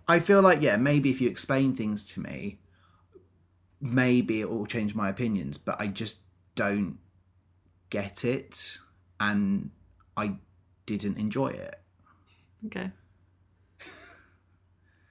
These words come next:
Speaker 1: Which is disappointing, 'cause I was, I was hyped for this one. I've heard some really good things about this one, and, you know,
Speaker 2: Yeah.
Speaker 1: I, I like being challenged when I watch things, but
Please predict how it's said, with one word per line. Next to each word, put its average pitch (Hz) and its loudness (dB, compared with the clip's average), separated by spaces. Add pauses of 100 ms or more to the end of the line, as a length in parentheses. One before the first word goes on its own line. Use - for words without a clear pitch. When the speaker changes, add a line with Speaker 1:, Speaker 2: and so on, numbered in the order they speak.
(180)
Speaker 1:
Which 147 4
is 185 6
disappointing, 185 2
'cause 110 -10
I 120 -4
was, 135 -6
I 139 -4
was 135 -6
hyped 160 -2
for - -10
this 104 -8
one. 95 -4
I've 104 -8
heard 127 -4
some 120 -4
really 127 0
good 131 -4
things 151 -2
about 127 -6
this 101 -8
one, 98 -4
and, 113 -6 (2250)
you 147 2
know, 113 0 (260)
Speaker 2:
Yeah. 208 0
Speaker 1:
I, 190 6
I 190 6
like 202 4
being 143 2
challenged 117 -2
when 95 -6
I 101 -2
watch - -6
things, 69 -10
but - -2